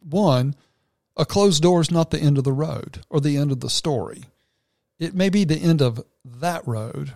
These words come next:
or that chapter in the story, but God has a plan and God has a will, and it's up to us to wait on his timing.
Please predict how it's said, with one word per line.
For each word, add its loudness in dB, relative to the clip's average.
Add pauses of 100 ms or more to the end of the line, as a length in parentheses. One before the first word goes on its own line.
(180)
or 0
that -2
chapter -6
in -8
the -14
story, -4
but 0
God 4
has 4
a 4
plan 0 (160)
and -8
God 2
has 2
a 0
will, -2 (580)
and 2
it's 4
up 4
to -4
us 2
to 0
wait 2
on 2
his 0
timing. -6